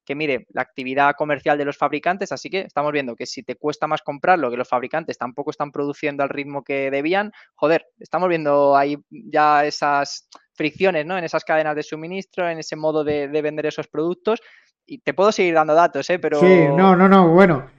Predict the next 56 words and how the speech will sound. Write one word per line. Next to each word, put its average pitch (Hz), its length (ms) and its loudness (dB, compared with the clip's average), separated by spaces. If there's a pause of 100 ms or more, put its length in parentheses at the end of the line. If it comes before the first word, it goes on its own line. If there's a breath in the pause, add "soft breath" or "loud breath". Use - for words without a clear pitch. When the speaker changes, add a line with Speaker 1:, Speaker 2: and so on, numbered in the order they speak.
(120)
Speaker 2:
eh, 151 180 2
la 156 140 4
verdad 156 220 6
es 165 60 0
que 190 120 8
yo 185 120 8
creo 190 160 4
que 175 280 6
tenemos 165 440 2
datos 180 360 2
ya 180 200 4
para, 165 460 2
para 151 160 0
hacernos 165 400 -2
una 170 160 0
idea 170 180 4
de 180 120 0
cómo 180 180 -4
están 165 220 -4
las 135 180 -4
cosas 160 380 -4
y, - 20 -2
y 143 380 -2
luego, 160 260 2
pues, 175 140 2
las 143 180 0
noticias 156 460 -4
Speaker 1:
Mm. - 40 -20
Speaker 2:
que 175 120 -2
llegan 180 260 0
tampoco 170 640 -2
son 165 180 -4
las 151 120 -4
mejores 147 320 -4
Speaker 1:
Claro. 139 40 -12
Speaker 2:
del 135 120 -4
mundo. 156 340 -2
En 131 240 -4
China, 156 480 -4 (440 soft breath)
eh, 147 320 -4
resurgiendo 151 760 -2
el 147 180 -2
covid 151 640 2
y, 143 1040 -2
y 147 120 -4
parece 147 360 -2
que 147 140 -4
ya 147 260 -2
van 143 180 -4
a 139 140 -6
tener 147 280 -4
que 147 80 -6
empezar 139 500 -4
a 135 60 0
hacer, 135 720 -2
em, 117 800 -8